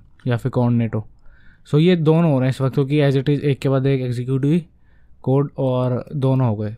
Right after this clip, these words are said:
But मुझे जैसा कि मैंने चॉइसेस बताई हैं, अगर इसकी वैल्यू दस है तब करना है ब्लू लगून, otherwise इसकी वैल्यू तीस है तब करना है ये। So उसके लिए हमारे पास है if, if else statement। तो मैं इसको क-,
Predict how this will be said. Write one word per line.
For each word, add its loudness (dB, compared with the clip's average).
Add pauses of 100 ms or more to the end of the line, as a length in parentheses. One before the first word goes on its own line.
But -2
मुझे 4
जैसा 0
कि -2
मैंने 0
चॉइसेस 0
बताई -2
हैं, -6
अगर 0
इसकी -2
वैल्यू 2
दस 0
है -2 (440)
तब -2
करना 0
है 2
ब्लू 0
लगून, 0 (520)
otherwise 0
इसकी -2
वैल्यू 0
तीस -4
है -2
तब -4
करना -2
है -4
ये। -8 (480)
So -2
उसके 0
लिए 2
हमारे 2
पास 0
है -2
if, -4 (540)
if -2
else -4
statement। -6
तो 0
मैं 2
इसको -2
क-, -4